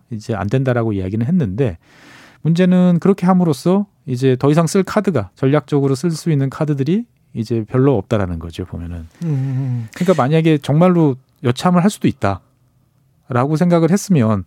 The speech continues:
Speaker 2: 음.
Speaker 1: 어, "우리 검토 중이다."
Speaker 2: 그렇죠.
Speaker 1: 예.
Speaker 2: 예.
Speaker 1: 이 타당성이라든지 효과라든지 뭐 우크라이나 전역을 비행 금지 구역으로 할 건지 아니면 키이우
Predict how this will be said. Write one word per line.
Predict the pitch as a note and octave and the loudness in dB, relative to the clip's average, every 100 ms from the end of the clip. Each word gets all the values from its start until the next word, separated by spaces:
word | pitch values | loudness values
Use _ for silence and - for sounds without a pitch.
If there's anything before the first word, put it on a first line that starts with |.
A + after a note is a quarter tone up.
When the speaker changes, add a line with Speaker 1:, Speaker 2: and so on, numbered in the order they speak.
| E3 | -6
Speaker 2:
음. | D3 B2 A#2+ | -4 -4 0
Speaker 1:
어, | B2+ A#2+ | 2 2
"우리 | B2 D#3+ | 2 0
검토 | - C#3 F3 | -2 -2 -2
중이다." | D#3 G#2 G#2 G2+ _ | -2 0 -2 -4 _
Speaker 2:
그렇죠. | E3+ D#3 C#3 - C3+ | 0 2 0 -4 0
Speaker 1:
예. | G#2+ G2+ G2 G2+ | 0 0 -2 -4
Speaker 2:
예. | E3 C3+ | 0 2
Speaker 1:
이 | C3+ | 2
타당성이라든지 | B2+ D#3+ D#3+ D3+ D3 B2+ G#2+ G#2 A#2 D#3+ | 0 0 0 2 2 2 2 0 0 -2
효과라든지 | E3+ E3+ C#3+ A2 G2+ F#2 D#3+ A#3+ | 0 0 2 0 -2 -2 -2 -2
뭐 | - G#2+ | -2 -4
우크라이나 | G#2 - B2+ B2 | -4 -2 0 0
전역을 | A#2 B2 C3+ C3+ G#2+ - _ | 0 2 2 2 0 -6 _
비행 | - B2 | 0 0
금지 | A#2 A2+ | 2 0
구역으로 | A2 G#2 G#2 | 0 0 -2
할 | C3+ | -4
건지 | C#3 G2+ G#2 G#3 A#3+ | -4 -4 0 -2 -2
아니면 | G#2 G#2 | -4 -4
키이우 | - G3+ G3 F#3 D#3 | -2 0 2 2 2